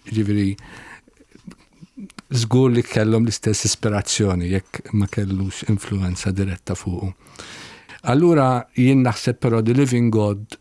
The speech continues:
fejn hu jibda ktieb billi jitkellem fuq il-wiċċ ta' Alla. The Face of God.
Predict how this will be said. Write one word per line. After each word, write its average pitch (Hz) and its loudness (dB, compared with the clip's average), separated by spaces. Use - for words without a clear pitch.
fejn 113 2
hu 110 4
jibda 107 2
ktieb 107 -2
billi 101 -2
jitkellem 101 -4
fuq - -4
il-wiċċ 110 0
ta' 113 2
Alla. 98 -4
The 101 -4
Face 110 0
of 98 -6
God. 107 -4